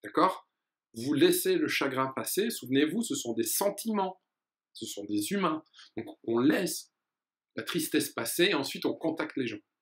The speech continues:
D'accord ? Ensuite, bah, vous, vous allez poster sur Twitter, Facebook des réparations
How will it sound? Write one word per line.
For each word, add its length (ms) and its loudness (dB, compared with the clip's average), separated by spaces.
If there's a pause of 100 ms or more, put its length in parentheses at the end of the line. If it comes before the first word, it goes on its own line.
(540)
D'accord ? 420 -6 (1600)
Ensuite, 640 2 (420)
bah, 140 -4
vous, 140 0
vous 200 4
allez 140 6
poster 300 4
sur 140 2
Twitter, 300 -2
Facebook 460 0 (180)
des 120 2
réparations 920 0